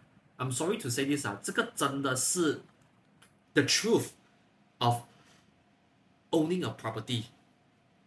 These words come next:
所以这就是为什么我一直在我的 channel 提倡大家的东西是什么？你先不要管社会的框架啊，什么 whatever 先，你先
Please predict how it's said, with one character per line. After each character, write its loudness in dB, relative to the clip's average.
所 0
以 4
这 0
就 -2
是 -4
为 -2
什 -4
么 -4
我 0
一 -6
直 -2
在 0
我 -6
的 -12
channel -4
提 -4
倡 -6
大 2
家 0
的 0
东 -4
西 -6
是 -10
什 -6
么？ -10
你 2
先 2
不 -4
要 6
管 -8
社 0
会 -2
的 -4
框 -4
架 0
啊， 4
什 -2
么 -4
whatever -4
先， -4
你 -2
先 0